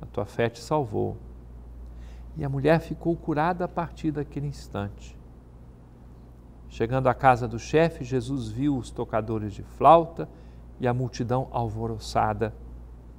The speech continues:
E disse: "Retirai-vos, porque a menina não morreu, mas está dormindo." E começaram a caçoar dele. Quando a multidão foi afastada, Jesus entrou, tomou a menina pela mão e ela se levantou.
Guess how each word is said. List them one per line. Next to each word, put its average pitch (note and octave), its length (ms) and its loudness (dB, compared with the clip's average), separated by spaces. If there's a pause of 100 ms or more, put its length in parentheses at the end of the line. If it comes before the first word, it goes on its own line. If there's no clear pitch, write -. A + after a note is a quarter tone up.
(280)
E C3+ 80 0
disse: D3 360 4
"Retirai-vos, F3+ 680 6
porque C3 300 -2
a C3 60 4
menina B2 400 -2
não A#2+ 160 -2
morreu, C#3+ 520 2 (540)
mas A#2 180 -2
está A2+ 300 -6
dormindo." G#2+ 720 -2 (1120)
E - 40 -14
começaram A#2+ 540 -2
a G#2+ 40 -6
caçoar G2+ 560 -4
dele. F#2+ 320 -6 (1600)
Quando B2 180 -2
a A#2+ 80 6
multidão A#2+ 460 2
foi A#2 160 0
afastada, D3+ 800 2 (560)
Jesus A#2 440 -2
entrou, D#3 500 4
tomou A#2+ 340 -2
a A#2 60 2
menina A2+ 420 -2
pela G#2 260 -2
mão B2+ 300 -2
e B2+ 100 -2
ela A#2 140 2
se - 180 -8
levantou. G#2+ 600 -2